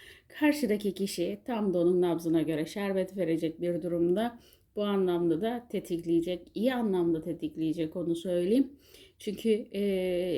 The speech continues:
ilk defa, e, Koç burcu kendisini daha, e,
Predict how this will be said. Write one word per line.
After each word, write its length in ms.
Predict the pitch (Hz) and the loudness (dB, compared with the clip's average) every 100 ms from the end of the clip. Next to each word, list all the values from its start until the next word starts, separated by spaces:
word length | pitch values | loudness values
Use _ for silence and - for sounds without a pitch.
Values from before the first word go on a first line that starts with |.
| - | -2
ilk 220 | - 190 - | -4 -8 -4
defa, 520 | 208 226 220 208 - | -4 -2 -2 -4 -8
e, 420 | 180 180 170 170 170 | -4 -2 0 -2 -4
Koç 320 | - 202 202 | -4 -6 -4
burcu 260 | 202 196 202 | -6 -6 -6
kendisini 800 | 220 190 190 196 - 226 226 185 | -4 -2 0 -2 -2 -2 -2 -2
daha, 420 | 175 220 208 226 - - _ _ - | -4 -2 -4 -4 -10 -20 _ _ -6
e, 640 | 202 208 196 196 190 185 | 0 2 2 0 0 -2